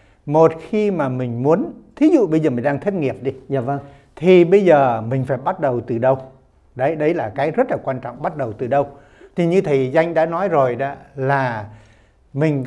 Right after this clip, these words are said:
Speaker 1: mình thực sự mình thấy rằng cái nhu cầu đi học đây là điều phải làm. Và mình nên biến cái thời gian mình đang thất nghiệp đây trở thành cơ hội.
Speaker 2: Dạ
Speaker 1: Đấy
Speaker 2: vâng.
Speaker 1: là điều thứ nhất. Nếu mà ý thức được như vậy đó,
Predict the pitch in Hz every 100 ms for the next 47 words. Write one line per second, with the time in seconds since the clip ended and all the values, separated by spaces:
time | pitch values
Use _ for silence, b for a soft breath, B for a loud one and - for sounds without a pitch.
0 | 143 135 135 135 135 131 147 139 185 151
1 | 147 131 165 240 202 127 113 185 180 139
2 | 139 208 220 214 135 123 151 131 123 110
3 | - 156 131 110 123 113 101 - _ _
4 | - 113 127 131 107 95 - _ _ _
5 | _ _ 143 127 127 131 139 170 170 175
6 | 185 240 214 208 127 113 147 160 143 120
7 | 110 147 208 220 135 135 143 151 147 B
8 | B B 143 110 117 135 113 104 135 113
9 | 120 - _ - 135 127 151 175 147 131
10 | 127 160 190 208 - - b b b b
11 | 196 269 254 285 294 320 208 143 202 196
12 | 180 139 165